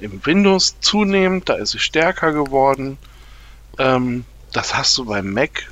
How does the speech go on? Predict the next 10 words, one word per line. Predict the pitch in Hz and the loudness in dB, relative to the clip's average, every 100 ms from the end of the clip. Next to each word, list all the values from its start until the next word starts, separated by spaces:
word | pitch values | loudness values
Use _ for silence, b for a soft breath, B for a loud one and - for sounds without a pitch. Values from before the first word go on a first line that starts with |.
| - | -6
schon | - 160 143 | 0 0 2
seit | 139 139 | 0 0
Urzeiten, | 151 156 - 139 135 | -4 -2 0 -2 0
dass | 127 - | -2 -4
sie | 127 | -2
natürlich | 127 - 131 120 | -4 -4 -6 -4
so | - | -6
ihr | 127 147 147 | -8 -2 -2
Ökosystem | 139 131 147 131 127 - 131 131 131 | -2 -6 -6 -6 -4 -4 0 0 -2
untereinander, | 135 135 131 123 127 131 123 | -6 -4 -2 0 0 0 0